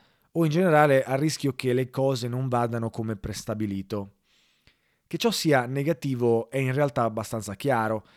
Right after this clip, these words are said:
e riusciamo a comprendere anche da dove deriva questa paura che le cose non vadano come ci aspettiamo. L'essere umano infatti tende a pianificare, a crearsi delle aspettative basate su azione e conseguenza.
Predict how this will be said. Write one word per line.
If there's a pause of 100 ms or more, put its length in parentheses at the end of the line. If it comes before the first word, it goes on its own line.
(220)
e
riusciamo
a
comprendere
anche
da
dove
deriva
questa
paura
che
le
cose
non
vadano
come
ci
aspettiamo. (800)
L'essere
umano
infatti
tende
a
pianificare, (500)
a
crearsi
delle
aspettative
basate
su
azione
e
conseguenza.